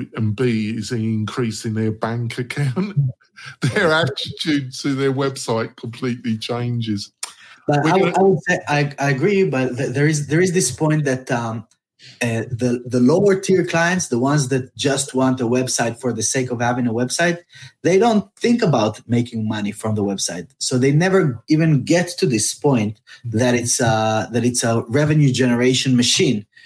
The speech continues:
Speaker 2: um, as it is for a SaaS or for, uh, for us, you know, for people that know how to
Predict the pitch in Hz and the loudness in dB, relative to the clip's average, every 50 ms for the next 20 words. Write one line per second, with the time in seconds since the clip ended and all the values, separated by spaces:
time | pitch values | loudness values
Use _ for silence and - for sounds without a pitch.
0 | - - - - 123 - 110 110 110 107 107 110 110 110 110 110 110 - - 131 | -8 -8 -4 -2 -2 -2 0 -2 -2 -2 -2 -2 -2 -2 -2 -2 -4 -2 0 0
1 | 143 - 139 147 185 190 175 - - - - 131 120 117 117 - - - 139 131 | 2 2 2 4 4 4 4 2 -2 -2 0 0 0 0 0 -2 -2 0 0 2
2 | 127 123 120 - - 120 113 110 107 - - - 110 110 110 107 110 110 104 - | 2 0 -2 -2 -4 -2 -4 -4 -4 -6 -8 -6 -4 -4 -2 -2 -2 -4 -4 -6
3 | - - 123 - 135 156 - - - - - 98 95 104 107 - - 107 98 - | -8 -8 -6 -4 -4 -4 -2 -2 -4 -4 -4 -6 -8 -10 -8 -6 -6 -4 0 0
4 | 147 139 143 120 120 113 123 131 127 123 120 120 117 117 - - 123 120 113 113 | 2 2 2 0 0 0 2 2 2 2 2 0 0 -2 -2 0 0 0 0 -2